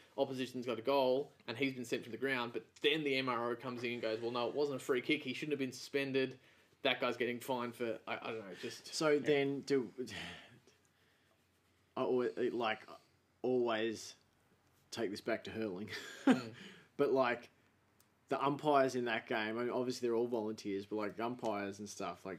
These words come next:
Speaker 2: every, there's a lot of something, um, there was a coach on there who said, you know, "Why should," basically, you know, "I make mistakes all the time as a, as a coach. Why should we hold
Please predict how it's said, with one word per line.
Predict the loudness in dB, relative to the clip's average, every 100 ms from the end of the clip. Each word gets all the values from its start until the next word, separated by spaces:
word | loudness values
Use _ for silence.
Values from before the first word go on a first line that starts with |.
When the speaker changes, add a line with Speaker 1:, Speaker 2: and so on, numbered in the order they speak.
| -6
Speaker 2:
every, | -6 -4 -10 -16 -20 -20 -20 _ -18 -2
there's | 2 6
a |
lot | 6 6 6 6
of | 6 4 2 -14 _ _ _ _ _ -20 -20 _
something, | 0 2 4 2 0 -4 -2 4
um, | 8 8 8 4 -2 -14 _ _ _
there | -2
was | -2
a | -2
coach | 0 2 2 2
on | 2
there | 2 0
who | 0 -2
said, | 0 0 2
you | 2
know, | 2 -2 -6 _ _ _ _ _ _ -20 -18 -16 -14 -14 -18 -16 -6
"Why | 0 2 4 4 4
should," | 2 0 2 2 0 -8 -4 2
basically, | 2 2 0
you | 0
know, | 2
"I | 2
make | 2 2 0
mistakes | -4 -2 -2 0
all | 2 0
the |
time | 0 -2 0 -2
as | -2
a, | -2
as | -4 -6
a |
coach. | -4 -2 -2 -2
Why | 0 2 2
should | 0 -2 0
we | -2
hold | 0 2 4 4